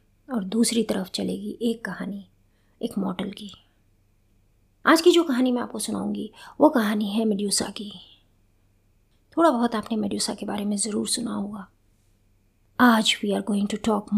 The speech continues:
more about Medusa। We are going to talk about Medusa's life and we are going to talk about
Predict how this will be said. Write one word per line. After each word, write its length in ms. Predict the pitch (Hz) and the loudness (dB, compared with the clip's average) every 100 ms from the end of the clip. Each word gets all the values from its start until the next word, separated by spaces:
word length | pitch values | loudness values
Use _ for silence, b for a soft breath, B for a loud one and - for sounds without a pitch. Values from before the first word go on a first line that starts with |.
| 226 | 8
more 200 | 247 247 | 10 8
about 260 | 196 196 185 | 4 -2 -4
Medusa। 400 | 190 190 190 185 202 B B B - | -6 -6 -4 -4 -6 B B B 6
We 160 | 240 | 8
are 40 | 240 | 6
going 220 | 220 190 | 4 -2
to 100 | 190 | -2
talk 200 | - 185 | -2 -2
about 340 | 196 196 - | -4 -8 -6
Medusa's 600 | 190 202 202 220 208 - | -6 -4 -2 -2 0 -2
life 320 | 202 196 247 254 - B B - | -2 0 0 -2 -10 B B -2
and 220 | 240 226 | 0 0
we 100 | 190 | 0
are 120 | 185 185 | -4 -2
going 180 | 190 190 | -2 -2
to 120 | 185 | -2
talk 240 | 180 190 180 | 0 0 2
about 520 | 175 170 175 - | -2 -2 -4 -8